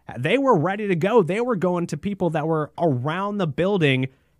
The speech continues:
in line. They had the little Christian soldiers with iPads sitting there ready to go, ready to take your order, like, five or six cars deep at least.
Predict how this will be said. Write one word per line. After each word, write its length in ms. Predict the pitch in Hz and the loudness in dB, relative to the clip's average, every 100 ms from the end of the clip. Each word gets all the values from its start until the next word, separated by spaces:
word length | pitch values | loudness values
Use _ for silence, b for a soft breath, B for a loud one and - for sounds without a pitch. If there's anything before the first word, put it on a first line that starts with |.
| b - | b -6
in 200 | 180 190 | -2 0
line. 560 | 165 196 185 139 139 120 | 2 2 2 0 -2 -4
They 240 | 156 196 | -4 0
had 220 | 202 190 | 0 0
the 180 | 170 160 | 0 0
little 240 | 135 156 | 0 -4
Christian 380 | 151 165 185 180 | -2 -6 -4 -6
soldiers 420 | - 170 175 135 | -4 -2 0 0
with 160 | 123 156 | 0 -2
iPads 600 | 120 185 196 139 127 120 | -2 -2 0 0 0 -4
sitting 260 | 170 143 160 | -6 -4 -4
there 220 | 143 131 | -2 0
ready 340 | 113 135 170 | 0 -2 -4
to 120 | 190 | -4
go, 380 | 170 165 196 160 | 0 2 4 4
ready 300 | 110 120 151 175 | 2 0 0 -4
to 60 | |
take 280 | 165 170 170 | -4 -6 -2
your 100 | 160 | -2
order, 420 | 135 185 139 131 b b b | 2 2 2 -2 b b b
like, 220 | 147 127 | -6 -6
five 400 | - - 165 196 | -6 -4 -2 -2
or 100 | 190 | -4
six 340 | 180 180 175 - | -4 -6 -8 0
cars 420 | 165 165 165 127 - _ - | 2 4 2 -2 -12 _ 0
deep 360 | 165 135 131 - _ - | 2 2 0 -12 _ -10
at 180 | 120 117 | -8 -4
least. 540 | 127 156 110 107 - | -4 -2 -2 -6 -12